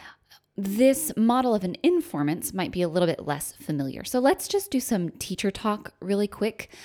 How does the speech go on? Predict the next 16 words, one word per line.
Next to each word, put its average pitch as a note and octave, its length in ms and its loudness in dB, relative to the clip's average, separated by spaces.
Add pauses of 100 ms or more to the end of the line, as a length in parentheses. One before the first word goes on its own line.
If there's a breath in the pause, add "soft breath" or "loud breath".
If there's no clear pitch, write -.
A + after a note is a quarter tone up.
(140 loud breath)
Um, G3 240 0
let's - 220 2
talk D4 200 -2
about F#3 540 0
what G3+ 420 0
an F#3+ 160 -6
informants G3 560 -4 (140)
is, F#3 560 2
and G#3 220 0
then G#3 200 0
let's G#3+ 220 -4
compare A#3 460 -4
it - 200 -8
to C4 360 2
a E3 200 0
performance. - 960 -4